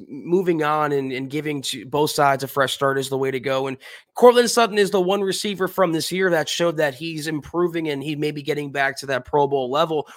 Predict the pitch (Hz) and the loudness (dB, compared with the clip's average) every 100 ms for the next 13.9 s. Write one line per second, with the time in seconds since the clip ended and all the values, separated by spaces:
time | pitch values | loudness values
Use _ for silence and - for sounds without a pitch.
0 | - 165 165 180 185 - 185 170 143 156 | -6 -2 0 0 0 0 0 0 0 -2
1 | 151 160 147 135 151 139 139 - 143 151 | -2 -4 -4 -6 -6 -6 -8 -6 2 2
2 | 151 - - - _ - 151 123 143 135 | 2 -4 -10 -20 _ 2 2 4 4 4
3 | 135 135 135 131 110 135 151 143 196 214 | 2 2 0 0 0 0 0 0 2 2
4 | 208 190 185 170 151 147 165 165 160 151 | 0 0 2 2 -2 -2 -2 -2 -2 -4
5 | 143 - 156 139 151 143 156 160 151 139 | -8 -6 -8 -4 -2 0 0 0 -4 -6
6 | 127 - 160 165 180 180 - - - 135 | -8 -4 -2 0 -2 -2 -6 -20 -8 -6
7 | - 147 143 147 147 143 135 - 151 - | 0 0 2 0 -2 -4 -10 -6 -8 -8
8 | - 143 147 - 151 147 147 143 135 139 | -4 2 2 4 0 2 0 -2 0 2
9 | 147 170 170 190 185 _ _ _ _ 139 | 2 -2 -2 -2 -4 _ _ _ _ -4
10 | 135 139 151 143 - 156 135 135 220 202 | -2 -2 0 -2 0 0 0 2 0 0
11 | 180 185 165 - - - - 208 208 160 | 0 0 0 -6 -8 -2 4 4 4 4
12 | 175 156 160 151 143 139 151 147 139 127 | 4 4 2 0 -2 -2 -2 -2 -2 -2
13 | 131 - 151 143 156 170 165 160 160 | -6 -10 -8 0 0 0 0 0 0